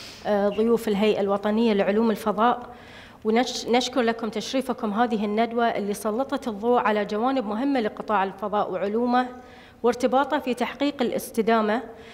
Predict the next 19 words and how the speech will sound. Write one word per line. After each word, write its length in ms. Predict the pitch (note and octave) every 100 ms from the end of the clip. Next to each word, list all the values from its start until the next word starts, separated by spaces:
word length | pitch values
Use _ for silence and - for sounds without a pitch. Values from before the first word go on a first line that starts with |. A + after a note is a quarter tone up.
| - - G#3+
والتي 460 | A3 A3 C4 B3
تخدم 360 | A#3 C#4 B3+ C#4+
البشرية 500 | B3+ A#3+ A3+ G#3+ G3
وتسهم 400 | G3 C#4+ - C4+
في 120 | A#3+
تقدمها 560 | A3 - G#3+ A3 C4+ C#4+
وازدهارها. 600 | B3 F3 G3+ F#3+ F3+ F#3+
ونشكر 440 | G#3+ C4 - B3
جميع 380 | G#3 A#3 C#4+ C4
الحضور 500 | B3 B3 A3 A#3 A3+
على 200 | A3+ G#3+
جميع 420 | G3 A3 C4 C#4 C4+ -
الأسئلة 480 | A3+ - A#3+ - A3
القيمة 460 | G3+ B3+ C4 B3 G#3
والهادفة 680 | G#3 G#3+ B3+ B3 B3 B3 B3+ - - - - -
اللي 280 | A3+ A3+ A#3+
أثرت 400 | A#3+ B3 B3+ A#3
هذه 320 | A3 A#3 A3
الندوة. 460 | A3+ G3 F#3 E3+